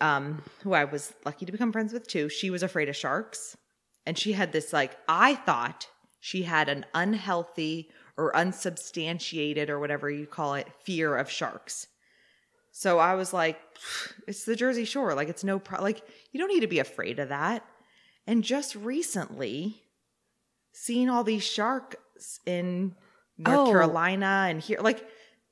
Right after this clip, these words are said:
Speaker 1: there could have been a shark when we were there, and I never
Speaker 2: There
Speaker 1: thought that.
Speaker 2: There's always sharks in the ocean.
Speaker 1: I didn't know. And so I
Speaker 2: Yeah.
Speaker 1: just was, like you said, I know how to, like, step up and be a good guest. So did I wanna always go in the ocean?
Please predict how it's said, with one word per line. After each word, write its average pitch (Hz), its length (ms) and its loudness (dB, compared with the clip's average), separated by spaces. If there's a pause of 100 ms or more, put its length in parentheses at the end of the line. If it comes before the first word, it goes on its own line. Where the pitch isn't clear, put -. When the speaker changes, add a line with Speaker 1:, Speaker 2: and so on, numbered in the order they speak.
(120)
Speaker 1:
there 359 140 2
could 381 200 -2
have 403 140 0
been 392 120 2
a 381 60 0
shark 415 420 -2
when 339 140 -2
we 247 100 4
were 185 180 0
there, 147 420 2
and 220 120 2
I 285 80 0
never 339 360 0 (160)
Speaker 2:
There 349 160 8
Speaker 1:
thought - 180 -2
that. 226 420 0 (420)
Speaker 2:
There's 202 240 0
always 190 240 2
sharks - 340 -10
in 160 80 -6
the 160 140 -6
ocean. - 300 -10
Speaker 1:
I 277 100 -2
didn't 294 520 -6
know. 277 720 -2
And 233 140 2
so 269 180 0
I 262 140 0
Speaker 2:
Yeah. 302 80 0
Speaker 1:
just - 220 -2
was, 277 280 -6 (440)
like 226 220 0
you 247 100 -2
said, 269 260 2
I 190 120 6
know 214 240 4
how 233 200 0
to, 214 80 -2
like, 196 260 2
step - 440 0
up 202 180 0
and 208 120 0
be 202 140 -2
a 196 80 0
good 190 300 -4
guest. 190 520 0
So 190 140 2
did 175 160 -2
I 156 140 4
wanna 139 420 -2
always 220 280 0
go 220 180 -2
in 226 80 2
the 226 120 0
ocean? 220 500 -2